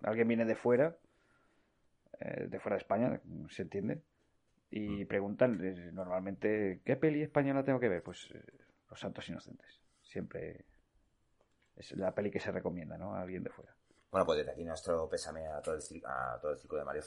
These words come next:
Speaker 2: de Mario Camus. Y bueno, vamos a ir ya finalizando el programa y vamos a quedarnos con, bueno, lo que más os llama, os ha llamado la atención de la película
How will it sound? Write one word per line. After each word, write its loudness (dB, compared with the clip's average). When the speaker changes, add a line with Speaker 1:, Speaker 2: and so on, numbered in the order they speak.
Speaker 2:
de -6
Mario 2
Camus. 0
Y -8
bueno, -2
vamos -4
a -10
ir -10
ya -2
finalizando -10
el -6
programa 0
y -18
vamos -4
a -8
quedarnos -4
con, -4
bueno, 0
lo -2
que -4
más -2
os -6
llama, -2
os -6
ha -2
llamado 0
la 0
atención -6
de -2
la 0
película -2